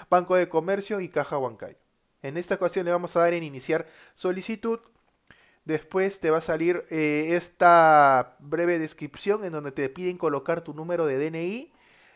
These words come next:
eh, tu dígito verificador y tu fecha de nacimiento. Después de haber colocado todo esto en las casillas, le das en No soy robot y le das en consultar. Algo muy importante, si tú,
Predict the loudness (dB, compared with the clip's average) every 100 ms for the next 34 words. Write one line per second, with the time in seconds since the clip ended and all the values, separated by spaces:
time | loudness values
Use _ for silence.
0 | -8 -4 -2 -2 -2 0 0 0 -2 -10
1 | -10 -10 -6 -4 -2 2 2 0 -12 -6
2 | -2 0 2 0 -4 _ _ _ -18 -16
3 | -12 -6 -4 -2 0 0 -2 -10 -12 -10
4 | -10 -12 _ _ _ -20 -16 -4 0 2
5 | 2 0 0 2 2 2 -2 -4 -2 -2
6 | -2 -4 -6 -6 -4 -4 -4 -2 -2 -2
7 | -2 -2 -4 -8 -12 -8 -8 -4 -4 0
8 | -2 -4 _ -20 -20 -16 -10 -4 -2 -2
9 | -6 -8 -12 -12 -16 -6 -6 -6 _ _
10 | _ -4 -2 -2 -4 -8 -6 -6 2 2
11 | 2 -6 -18 -16 -10 -10 -10